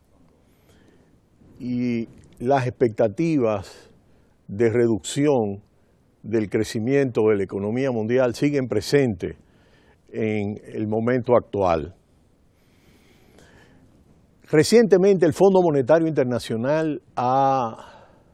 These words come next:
presentado sus primeras estimaciones del crecimiento de la economía mundial para el dos mil quince, dos mil veinte. Y este crecimiento sitúa a largo plazo a los países ricos creciendo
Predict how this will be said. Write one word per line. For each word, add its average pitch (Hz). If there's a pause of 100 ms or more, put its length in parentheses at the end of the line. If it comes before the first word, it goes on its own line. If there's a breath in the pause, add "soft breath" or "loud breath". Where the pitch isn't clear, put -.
(380 soft breath)
presentado 135
sus 120
primeras 143
estimaciones 113 (200 soft breath)
del 110
crecimiento 131
de 120
la 117
economía 110
mundial 120
para 113
el 110
dos 104
mil 135
quince, 147 (340 soft breath)
dos 113
mil 127
veinte. 107 (1200 soft breath)
Y 175
este 208
crecimiento 185
sitúa 135
a 120
largo 156
plazo 131 (100)
a 113
los 117
países 139
ricos 139 (160)
creciendo 123